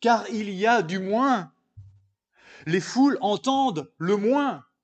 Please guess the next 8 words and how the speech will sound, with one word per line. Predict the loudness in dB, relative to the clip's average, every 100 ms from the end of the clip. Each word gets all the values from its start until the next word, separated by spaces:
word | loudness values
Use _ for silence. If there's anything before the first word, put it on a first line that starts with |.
| -20 -20 _ _ _ -2
La | 0
disparition | 2 0 -2 -2 -2 -2 -4 -2 -2
de | -2
Jean-Baptiste, | -2 -2 -2 -4 -6 -6 -10 -8
qui | -2
est | 0
le | 0
prophète, | 0 -2 -2 -4 -6 -16